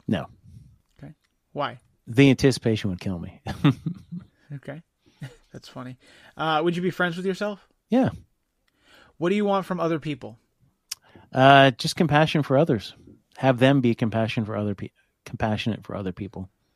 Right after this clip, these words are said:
Speaker 2: What sort of impact are you looking to make, and how do you make it?
Speaker 1: Uh, I just want a legacy for my kids and how I make it is by, you know, podcasting, writing, and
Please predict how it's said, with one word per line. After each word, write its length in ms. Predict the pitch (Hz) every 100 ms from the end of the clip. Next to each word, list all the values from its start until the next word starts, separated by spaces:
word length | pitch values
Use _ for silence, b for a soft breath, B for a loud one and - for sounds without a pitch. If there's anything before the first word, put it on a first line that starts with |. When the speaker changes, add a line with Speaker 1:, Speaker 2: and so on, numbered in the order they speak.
| _ _ _ -
Speaker 2:
What 240 | 151 208
sort 180 | - 220
of 80 | 202
impact 480 | 185 185 185 170 165
are 80 |
you 120 | 156 156
looking 280 | 160 180 170
to 60 |
make, 280 | 151 151 165
and 100 | 147
how 160 | 151 151
do 60 |
you 80 | 143
make 260 | 139 123 -
it? 100 | - _ _ B B B B B 127
Speaker 1:
Uh, 40 |
I 160 | 127 135
just 220 | 175 -
want 160 | 170 151
a 60 |
legacy 380 | 123 127 131 135
for 160 | 127 123
my 120 | 104
kids 540 | - 143 185 - - - _ _ _
and 440 | 110 107 107 107
how 220 | - 123 123
I 80 | 120
make 260 | 120 127
it 120 | 139
is 260 | - 110 101
by, 320 | 110 104 110 - - 87
you 120 | 113
know, 80 | 107
podcasting, 680 | - 113 110 113 107 117 98
writing, 460 | 101 104 110 107
and 200 | 95 92